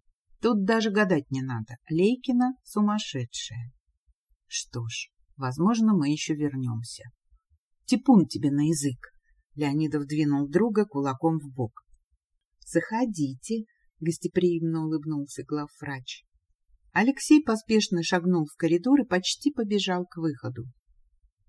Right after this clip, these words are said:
"Ты чего?" — спросил его на улице Барышев. "Не знаю. Не по себе". "Подумаешь, обычная психушка". Эх, Серёга, всякий неординарный человек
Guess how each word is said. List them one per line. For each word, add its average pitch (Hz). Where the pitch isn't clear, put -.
"Ты 160
чего?" — 190
спросил 131
его 139
на 156
улице 127
Барышев. 143
"Не 185
знаю. 127
Не 185
по 214
себе". 151
"Подумаешь, 139
обычная 165
психушка". 139
Эх, 214
Серёга, 175
всякий 240
неординарный 196
человек 180